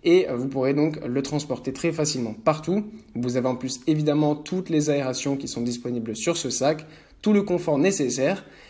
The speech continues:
et, euh, vous avez donc toutes les attaches aussi pour toute la sécurité. Donc ce sac est vraiment parfait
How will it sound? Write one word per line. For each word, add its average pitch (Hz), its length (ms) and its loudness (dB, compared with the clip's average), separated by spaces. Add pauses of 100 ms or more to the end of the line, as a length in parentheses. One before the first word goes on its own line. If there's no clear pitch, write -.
(180)
et, 170 300 6
euh, 117 120 -4
vous 131 200 0
avez 135 160 2
donc 139 320 0
toutes 151 160 -8
les 143 160 4
attaches 151 260 0
aussi 147 260 -2
pour 160 360 -2
toute - 160 -4
la 139 80 2
sécurité. 135 840 0 (180)
Donc 135 160 2
ce 131 120 -6
sac 160 260 0
est 127 40 0
vraiment 123 220 0
parfait 151 540 -2